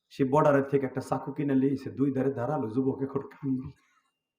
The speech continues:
যেই মা সন্তানরে বাঁচাবার জন্য আগুনের মধ্যে, পানির মধ্যে ঝাঁপ দেয়, সেই মায়ের মারার লেগে চাকু কিনে নিয়েছে বর্ডারের থেকে, রংপুরের ছেলে। কিনাই না? রাইতে এগারোটার সময়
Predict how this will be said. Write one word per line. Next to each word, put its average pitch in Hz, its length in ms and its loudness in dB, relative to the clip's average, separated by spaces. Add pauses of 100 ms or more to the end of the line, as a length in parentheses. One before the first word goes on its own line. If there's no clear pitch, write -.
(1120)
যেই 175 240 4
মা 165 140 6
সন্তানরে 147 560 2
বাঁচাবার 139 480 4
জন্য 135 180 6
আগুনের 131 400 2
মধ্যে, 123 240 -2
পানির 131 340 2
মধ্যে 139 220 6
ঝাঁপ 135 380 2
দেয়, 143 120 6 (1500)
সেই 156 240 4
মায়ের 151 340 6
মারার 147 260 6
লেগে 143 260 4
চাকু 160 280 0
কিনে 170 220 -2
নিয়েছে 135 260 2
বর্ডারের 117 440 -4
থেকে, - 180 -12
রংপুরের 120 540 -6
ছেলে। - 240 -12 (680)
কিনাই 156 300 2
না? 233 440 6 (1300)
রাইতে 156 300 2
এগারোটার 156 360 2
সময় 139 220 -2